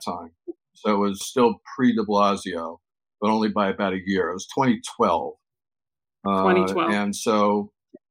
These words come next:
Speaker 1: yeah. So, yeah, so there was over six hundred, seven hundred thousand arrests around those years. So I was definitely one of them. Know what it's, know what it's like to go through that.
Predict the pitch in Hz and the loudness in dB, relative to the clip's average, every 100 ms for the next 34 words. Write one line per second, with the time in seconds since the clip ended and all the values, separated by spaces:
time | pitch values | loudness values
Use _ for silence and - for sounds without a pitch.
0 | _ _ _ _ 127 127 85 - _ - | _ _ _ _ 0 2 2 -6 _ -2
1 | 127 117 120 190 123 139 143 180 208 220 | 2 4 4 2 4 2 2 2 2 2
2 | 196 - 185 - 165 160 - 151 160 139 | 0 -2 -6 -6 -6 -4 -2 -2 -4 -4
3 | 139 135 131 107 107 120 - 104 92 90 | 0 0 0 0 0 0 -2 -4 -4 -4
4 | 90 90 - 92 76 - 107 113 117 135 | -6 -8 -8 -8 -8 -6 -2 0 0 -6
5 | 135 120 107 104 104 107 78 73 - _ | -4 -4 -2 -2 -2 -2 -4 -12 -18 _
6 | _ _ _ _ _ 117 110 117 113 113 | _ _ _ _ _ -12 -4 0 2 0
7 | 104 - 123 120 107 117 104 - 95 101 | -2 -2 2 2 2 0 0 -2 -2 -2
8 | - 101 101 90 76 | -2 -2 0 0 -4